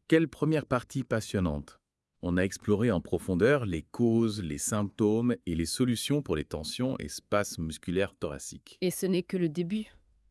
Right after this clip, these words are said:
Speaker 1: Exactement. Sur la prochaine partie, on s'attaque au syndrome de la sortie thoracique. Restez avec nous.
Speaker 2: À tout de suite. Prêt à explorer le syndrome de la sortie thoracique. On se concentre sur les formes légères, rassurez-vous.
Speaker 1: Oui, les formes légères.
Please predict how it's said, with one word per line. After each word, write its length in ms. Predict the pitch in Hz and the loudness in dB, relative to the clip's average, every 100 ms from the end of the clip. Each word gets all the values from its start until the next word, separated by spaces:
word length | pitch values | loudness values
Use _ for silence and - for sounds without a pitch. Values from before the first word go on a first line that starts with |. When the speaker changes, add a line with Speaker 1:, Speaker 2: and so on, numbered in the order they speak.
| - | -12
Speaker 1:
Exactement. 500 | 76 90 - 69 65 | -6 -4 -4 -8 -8
Sur 120 | - 76 | -8 -4
la 120 | 76 | -2
prochaine 340 | 143 143 135 | -2 -2 -2
partie, 420 | - 101 - 214 - - - - | -2 -6 -2 -4 -4 -20 -20 -8
on 80 | 110 | -4
s'attaque 420 | - 143 175 165 | 0 2 2 0
au 60 | 95 | -2
syndrome 480 | - 117 110 139 127 | 0 0 2 0 2
de 60 | |
la 140 | 87 80 | 0 -2
sortie 340 | - 113 - | -4 -4 -6
thoracique. 520 | - 85 69 - - 87 | -4 -4 -4 -10 -10 -8
Restez 320 | 90 113 - | -6 -2 0
avec 240 | 110 - | -2 -4
nous. 80 | - _ _ _ | -16 _ _ _
Speaker 2:
À 100 | 247 | -2
tout 140 | 262 269 | 0 -4
de 60 | |
suite. 280 | - 190 - 160 _ - | -2 -6 -2 -6 _ -2
Prêt 140 | 302 | 4
à 140 | 277 254 | 4 4
explorer 400 | - - 247 214 | 0 -2 0 0
le 80 | |
syndrome 440 | 185 240 220 214 226 | 0 0 2 2 2
de 60 | |
la 120 | 170 160 | 0 0
sortie 320 | 175 - 190 | -4 -6 -2
thoracique. 580 | 185 160 - - - - - - - - | 0 0 -2 -12 -18 -20 -20 -20 -20 -4
On 80 | 175 | -4
se 120 | 175 | 0
concentre 600 | 165 196 180 202 196 214 | -2 0 0 0 0 -2
sur 200 | - 156 | -4 -2
les 160 | 143 147 | -2 -4
formes 360 | - 214 202 | 2 4 4
légères, 500 | 202 202 208 220 - _ | 2 2 2 2 -2 _
rassurez-vous. 640 | 170 185 - 196 160 147 - - | -4 -2 -2 -2 -2 -4 -12 -4
Speaker 1:
Oui, 320 | 190 214 76 _ | -2 -2 -4 _
les 120 | 76 | -4
formes 360 | - - 117 117 | -4 0 2 4
légères. 500 | 113 101 71 62 | 2 2 -2 -4